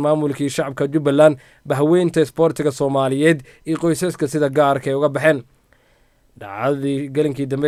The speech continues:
ee shalay ayaa muujinaysa heerka cadaawadii iyo naceebka aan k-, aan kala sooca lahayn ee kooxaha argixisada ay u qabaan ummadda Soomaaliyeed. Waa inayn isla markaana bulshada ay s-, ay u midoobaan la dagaalanka kooxda Al-Shabaab,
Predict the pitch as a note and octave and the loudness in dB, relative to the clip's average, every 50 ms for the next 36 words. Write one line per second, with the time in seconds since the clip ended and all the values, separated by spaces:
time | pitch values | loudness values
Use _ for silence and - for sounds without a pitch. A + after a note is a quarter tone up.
0 | D3 C3+ B2+ - D#3 C#3+ C#3 C3+ C#3+ D3 C#3+ C#3 C#3 C3+ C3 C#3 D3+ D3 C#3 C3+ | 0 0 -2 -4 -4 -2 0 0 2 0 0 0 -2 -4 -2 -2 -2 0 -2 -2
1 | C3 C3+ C3 B2+ C#3 D3+ D3 C3 - C3+ A2 A#2 B2 B2 B2+ C#3+ D3+ D#3 D3 C#3 | -4 -6 -6 -2 0 0 0 0 -2 -6 -6 -6 -4 -2 0 2 2 2 2 0
2 | C3+ C3 B2+ B2+ A#2 D3 D#3+ C3+ B2+ D3+ C3+ B2+ - - - _ _ _ - C3 | -2 -4 -6 -2 0 0 0 0 0 -2 -4 -4 -8 -14 -20 _ _ _ -10 -8
3 | C3 C#3 C3+ C#3 - _ _ _ _ _ _ _ _ _ - B2+ C3 C3+ - D3+ | -8 -8 -8 -12 -18 _ _ _ _ _ _ _ _ _ -8 -6 -6 -4 -2 0
4 | C#3 C#3 C3 - F3 D#3+ C#3+ C#3+ D3 D3 C#3 C3 D3 D#3 D#3 D3+ C3+ C3 B2 - | 0 0 2 4 6 6 6 6 4 2 2 2 2 2 2 2 0 -2 -4 -2
5 | C#3 C#3 C3 D#3 E3 D#3+ D3+ C#3 C3+ C3+ - - E3+ E3+ D#3 D3 B2+ - - _ | -2 0 2 4 4 4 4 2 -2 -6 -6 -4 0 2 2 2 0 -2 -10 _
6 | _ _ - C#3+ D#3+ F#3 F3+ E3 E3+ E3+ F3 E3 D#3+ D#3+ E3+ F3+ D#3+ D#3 C3+ - | _ _ -4 0 0 0 0 0 2 2 4 4 2 2 2 2 2 0 -2 -2
7 | C#3+ C3+ C3 C3+ C3 C3+ C#3+ D3+ D#3 C#3 - _ _ _ _ _ - - D#3 E3 | -2 -2 0 0 0 4 4 4 4 4 0 _ _ _ _ _ -4 -2 0 0
8 | F3 F3 E3+ D#3+ D#3 D3 D3 C#3+ D#3+ - _ _ _ _ _ _ _ _ _ _ | 2 2 2 2 2 0 -2 -6 -10 -16 _ _ _ _ _ _ _ _ _ _
9 | _ _ _ _ _ - - D3+ D#3+ D#3+ D#3+ C#3+ - D#3+ D3 C#3+ C#3+ C#3 C3+ C#3 | _ _ _ _ _ -6 -4 -2 0 2 0 0 0 0 -2 0 -2 -2 -4 -4
10 | C#3+ C3 - E3 D#3 D3 C#3 C3+ C3 B2+ A#2+ - - - - _ _ - C#3+ D3 | -4 -2 0 0 0 0 0 -2 -4 -8 -10 -14 -20 -20 -20 _ _ -4 -2 0
11 | E3 E3 D#3 C#3+ C#3 D3 D3 C#3+ D3+ D3 C#3 C3+ C3 A#2+ C3+ C3+ B2+ C#3+ C#3 D3 | 0 0 0 2 4 4 4 6 6 4 4 2 -2 -6 -8 -6 -4 -2 0 0
12 | D3 C#3+ C#3 B2+ C3 B2 - C#3+ B2+ B2+ C3+ C3 B2+ A#2 - C#3+ C3+ C3 | 0 0 -2 -4 -6 -4 -4 -4 -4 -2 -4 -4 -4 -4 -4 -4 -4 -4